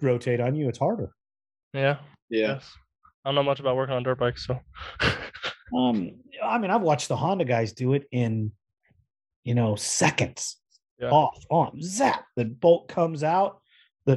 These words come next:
Speaker 1: tire comes off because, or it su-, it slides forward, the chain's looped,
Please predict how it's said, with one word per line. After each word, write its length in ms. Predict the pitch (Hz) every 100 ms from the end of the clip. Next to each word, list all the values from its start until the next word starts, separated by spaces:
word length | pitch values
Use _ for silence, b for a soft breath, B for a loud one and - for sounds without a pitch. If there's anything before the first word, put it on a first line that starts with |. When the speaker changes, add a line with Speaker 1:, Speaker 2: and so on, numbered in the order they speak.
| 107
Speaker 1:
tire 360 | - 160 175 165
comes 440 | 127 185 185 160
off 320 | 147 160 180 -
because, 420 | 143 156 139 127 _ -
or 100 | 139
it 100 | 123
su-, 200 | - 214
it 140 | 165 135
slides 380 | - 180 180 131
forward, 300 | 185 208 147
the 60 |
chain's 440 | 113 - 185 175 156
looped, 340 | 180 220 220